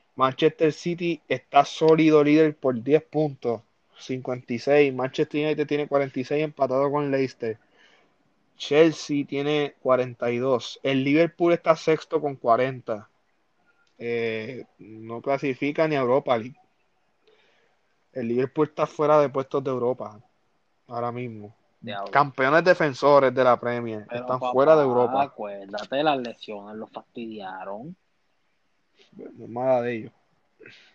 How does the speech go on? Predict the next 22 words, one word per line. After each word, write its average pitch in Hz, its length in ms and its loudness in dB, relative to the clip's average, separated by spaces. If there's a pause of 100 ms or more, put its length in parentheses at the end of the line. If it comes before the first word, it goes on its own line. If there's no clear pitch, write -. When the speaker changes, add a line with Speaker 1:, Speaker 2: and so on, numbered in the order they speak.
(880)
Speaker 1:
Este, 120 1080 -6 (720)
la 131 180 4
Serie 170 400 2
A, 120 240 4 (640)
eh, 123 280 -10
creo 131 220 -6
que 151 640 -2
el 135 120 -6
Ma-, 131 220 -8
el 131 180 -4
Milan 151 400 -4
perdió 147 320 -2
el 147 80 -2
invicto, 147 480 -6
yo 143 80 0
creo 143 120 -4
que 147 120 -2
el 139 80 -4
fin 139 160 -12
de 143 100 -8
semana 143 280 -8
pasado. 147 600 0